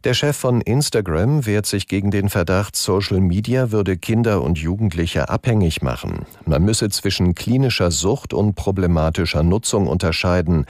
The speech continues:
sagte Adam Mosseri vor einem Gericht in Los Angeles. Man verdiene sogar weniger Geld mit Jugendlichen, da sie seltener auf Werbeanzeigen klickten, so Mosseri.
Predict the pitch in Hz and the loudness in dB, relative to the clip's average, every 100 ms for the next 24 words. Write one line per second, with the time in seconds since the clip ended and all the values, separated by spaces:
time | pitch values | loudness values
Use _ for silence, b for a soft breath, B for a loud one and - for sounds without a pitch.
0 | B - 73 76 76 - 80 85 78 73 | B -4 -4 -2 -4 -2 0 2 2 0
1 | - 82 85 90 - 71 60 76 73 76 | 0 0 2 0 0 -2 0 0 0 0
2 | 69 71 - 71 65 62 - 85 85 85 | -2 -2 -2 -2 -2 -4 -2 0 2 0
3 | 65 - B B B B 92 101 - 95 | -2 -6 B B B B -2 0 0 0
4 | 120 135 104 101 87 92 87 85 80 85 | 2 2 0 0 0 2 2 0 0 0
5 | 104 92 90 82 85 80 76 78 85 117 | 0 -2 -2 -2 -2 0 -2 -2 -2 0
6 | 113 92 82 80 82 67 78 58 69 78 | 0 0 0 0 0 0 0 0 0 0
7 | 85 92 64 87 - 80 76 76 - 76 | 2 0 0 0 0 0 0 -2 -2 -6
8 | - - 69 67 69 65 62 - - 65 | -6 -4 -2 -2 -2 -2 -2 -4 -4 -4
9 | 57 | -6